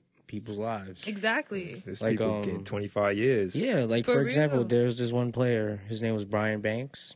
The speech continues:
Speaker 2: Mm-hmm.
Speaker 1: and he, he got five years for a rape that he never,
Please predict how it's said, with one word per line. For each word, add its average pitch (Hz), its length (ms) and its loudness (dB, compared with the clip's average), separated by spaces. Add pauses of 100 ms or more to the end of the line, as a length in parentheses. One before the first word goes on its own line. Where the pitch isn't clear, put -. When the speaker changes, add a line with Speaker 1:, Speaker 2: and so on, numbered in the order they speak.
Speaker 2:
Mm-hmm. 180 260 -12 (420)
Speaker 1:
and 107 200 -6
he, 110 360 -2
he 113 100 -4
got 113 220 -6
five 123 360 -2
years 120 400 0
for 104 200 -4
a - 20 -2
rape 104 240 -4
that 104 140 -8
he 104 100 -4
never, 104 540 -4